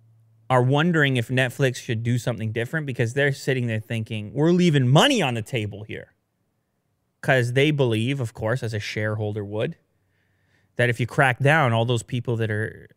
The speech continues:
sharing these logins beyond, let's say, the family plan, like,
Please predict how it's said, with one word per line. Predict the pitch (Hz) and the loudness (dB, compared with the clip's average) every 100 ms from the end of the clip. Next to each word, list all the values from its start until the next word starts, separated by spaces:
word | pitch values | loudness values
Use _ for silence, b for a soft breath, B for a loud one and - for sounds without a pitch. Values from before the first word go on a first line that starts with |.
| - | -12
sharing | - 139 131 | 0 2 2
these | 120 110 | 0 0
logins | 123 185 156 110 113 113 - | 2 2 0 -4 -6 -10 -8
beyond, | 127 120 120 123 120 120 113 - _ _ _ _ _ _ _ _ _ 120 | -4 0 0 0 0 0 -4 -10 _ _ _ _ _ _ _ _ _ -2
let's | 120 113 | 0 0
say, | - 123 113 | 0 0 2
the | 113 107 107 - | 2 0 -2 -6
family | - 143 139 139 120 | 0 2 2 2 0
plan, | - 135 135 | -2 0 0
like, | 123 | 0